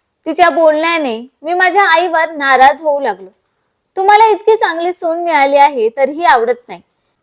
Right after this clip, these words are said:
एके दिवशी मी ऑफिसमधून लवकर घरी आलो आणि पाहिले की बायको पुन्हा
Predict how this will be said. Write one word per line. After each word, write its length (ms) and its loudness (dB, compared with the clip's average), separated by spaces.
एके 280 2
दिवशी 420 -2
मी 140 -2
ऑफिसमधून 720 -2
लवकर 400 0
घरी 240 -2
आलो 280 -2
आणि 160 -6
पाहिले 520 0
की 160 -14
बायको 380 -2
पुन्हा 380 -6